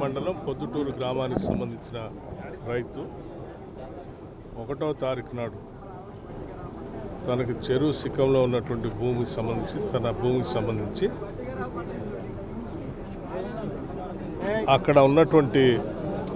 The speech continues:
చేపల సొసైటీ వాళ్ళకు సంబంధించి, ఇరిగేషన్ సంబంధించి తన భూమిని వేసినటువంటి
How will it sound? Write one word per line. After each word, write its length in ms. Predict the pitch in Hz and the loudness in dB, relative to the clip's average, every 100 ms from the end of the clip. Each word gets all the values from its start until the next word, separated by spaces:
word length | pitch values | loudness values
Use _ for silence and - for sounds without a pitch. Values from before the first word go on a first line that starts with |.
| 156 - - - - | -2 0 -2 -2 2
చేపల 340 | 135 139 151 151 - | 8 8 8 4 2
సొసైటీ 420 | 131 143 143 - 135 | 2 6 6 6 8
వాళ్ళకు 260 | 127 123 - | 8 8 4
సంబంధించి, 420 | 123 127 - 147 196 - 123 | 2 2 0 0 0 -2 0
ఇరిగేషన్ 480 | 123 131 120 127 - | 4 6 4 0 0
సంబంధించి 480 | 120 113 - 139 113 98 131 170 - - - 190 - - - - - - - 170 - - - - | 0 0 -2 0 0 -2 -6 -6 -6 -6 2 2 2 -8 -8 -8 -8 -8 -6 -6 -4 -4 -4 0
తన 160 | 127 127 120 | 2 4 8
భూమిని 380 | 151 165 151 113 - - - - - - - - - - - - - - - - - - - - - - - - - - 123 | 10 10 10 6 -2 -8 -8 -8 -10 -8 -8 -8 -8 -8 -8 -8 -8 -8 -8 -8 -8 -8 -8 -6 -4 -4 -4 -6 -6 0 8
వేసినటువంటి 800 | 151 147 160 139 147 135 110 | 8 8 4 4 4 2 4